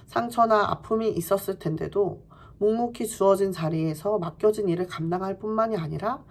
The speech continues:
그 일을 사랑했던 사람들. 어떤 마음으로 그 삶을 살아갔을까 생각해 보게 됩니다.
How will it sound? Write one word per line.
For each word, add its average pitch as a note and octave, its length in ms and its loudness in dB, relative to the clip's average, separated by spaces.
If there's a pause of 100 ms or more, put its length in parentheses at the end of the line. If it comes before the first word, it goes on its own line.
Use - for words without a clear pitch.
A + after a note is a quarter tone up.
(300)
그 A3+ 200 -2
일을 D#3+ 340 0
사랑했던 D#4 680 2
사람들. - 460 -6 (1300)
어떤 G#3+ 320 4
마음으로 G3 440 2
그 - 120 -10
삶을 G#3+ 320 2
살아갔을까 F3+ 800 -4
생각해 C#4+ 460 -8
보게 - 180 -6
됩니다. D#3 480 -8